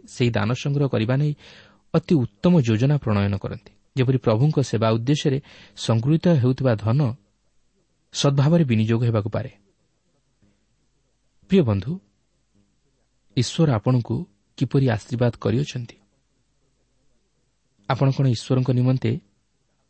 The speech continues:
ସ୍ୱେଚ୍ଛାକୃତ ଭାବେ ମୁକ୍ତ ହସ୍ତରେ ଦାନ ଦେଉଛନ୍ତି? ଆପଣଙ୍କର ଦାନ କ'ଣ ଈଶ୍ୱରଙ୍କ ଦୃଷ୍ଟିରେ ଗ୍ରହଣଯୋଗ୍ୟ? ମାତ୍ର ଈଶ୍ୱର ହୃଷ୍ଟଚିତ୍ତ ଦାତାକୁ ଭଲ ପାଆନ୍ତି। ପାଞ୍ଚ ଓ ଛଅ ପଦରେ ଏହିପରି ଲେଖା ଅଛି,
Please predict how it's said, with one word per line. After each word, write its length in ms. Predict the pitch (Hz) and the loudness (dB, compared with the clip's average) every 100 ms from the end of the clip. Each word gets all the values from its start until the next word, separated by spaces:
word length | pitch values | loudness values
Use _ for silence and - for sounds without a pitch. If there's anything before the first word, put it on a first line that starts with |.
| _ | _
ସ୍ୱେଚ୍ଛାକୃତ 600 | - 113 - 139 147 143 | -4 -4 -2 -4 -4 -4
ଭାବେ 260 | 131 139 147 | -2 0 0
ମୁକ୍ତ 300 | 117 - 123 | -2 -2 -2
ହସ୍ତରେ 360 | 123 - 135 | -2 -2 -4
ଦାନ 220 | 117 101 107 | -2 -2 -2
ଦେଉଛନ୍ତି? 460 | 127 151 180 - _ _ _ _ _ _ _ _ _ _ _ _ _ _ _ _ _ _ - | -4 -4 -6 -8 _ _ _ _ _ _ _ _ _ _ _ _ _ _ _ _ _ _ -4
ଆପଣଙ୍କର 420 | 123 147 147 147 | 0 0 2 0
ଦାନ 260 | 113 101 123 | 2 0 0
କ'ଣ 200 | 156 147 | 0 0
ଈଶ୍ୱରଙ୍କ 460 | 113 - 139 143 | -2 -2 -2 -2
ଦୃଷ୍ଟିରେ 400 | 139 135 - 139 | -2 -2 -2 -2
ଗ୍ରହଣଯୋଗ୍ୟ? 580 | 123 107 120 135 180 - - _ _ _ _ _ _ _ _ _ _ _ _ _ _ _ _ 117 | 0 0 0 -2 -4 -6 -12 _ _ _ _ _ _ _ _ _ _ _ _ _ _ _ _ -4
ମାତ୍ର 200 | 107 104 | 0 0
ଈଶ୍ୱର 460 | 107 - 143 120 - _ _ _ _ _ _ _ | -2 -4 -4 -4 -8 _ _ _ _ _ _ _
ହୃଷ୍ଟଚିତ୍ତ 640 | 117 127 - - 175 143 120 | -2 0 0 -2 -2 -2 -2
ଦାତାକୁ 400 | 110 - 113 107 | -2 -2 -4 -2
ଭଲ 160 | 101 | -4
ପାଆନ୍ତି। 400 | 101 107 107 - - _ _ _ _ _ _ _ _ _ _ _ _ _ - | -6 -8 -10 -14 -20 _ _ _ _ _ _ _ _ _ _ _ _ _ -2
ପାଞ୍ଚ 240 | 117 113 | 0 0
ଓ 40 | 117 | -2
ଛଅ 220 | - 107 | -2 -4
ପଦରେ 260 | 110 104 101 | -4 -2 -2
ଏହିପରି 220 | 101 101 | -4 -6
ଲେଖା 200 | - 120 | -6 -6
ଅଛି, 200 | - | -8